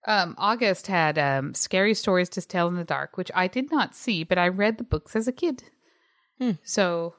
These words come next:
Speaker 1: I don't know anything about it, so I'm not gonna talk about it too much, other than it was the name of a book that I saw.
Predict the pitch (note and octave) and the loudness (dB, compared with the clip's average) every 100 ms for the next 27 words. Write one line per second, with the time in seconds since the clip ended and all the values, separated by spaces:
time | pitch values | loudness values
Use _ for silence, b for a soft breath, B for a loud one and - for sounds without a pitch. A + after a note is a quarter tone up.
0 | _ _ _ _ F4+ G4+ A3 E3+ E3 D#3 | _ _ _ _ -8 -6 -2 -2 -4 -6
1 | D#3+ C#3+ C3+ C3+ C#3 - - - D#3+ D#3+ | -6 -2 0 2 0 -4 -8 -4 -2 0
2 | D3+ - C#3+ - B2+ - C3 B2+ B2+ - | -2 -4 -12 -6 -6 -4 -6 -6 -8 -10
3 | C3 B2+ F#3+ F#3 F3 D#3+ D3+ C3+ C3+ D3 | -8 -4 -2 0 0 2 2 0 -2 -4
4 | C3 C3 C3+ B2+ B2 - C3 A#2+ - | -4 -4 -4 -4 -4 -6 -6 -8 -10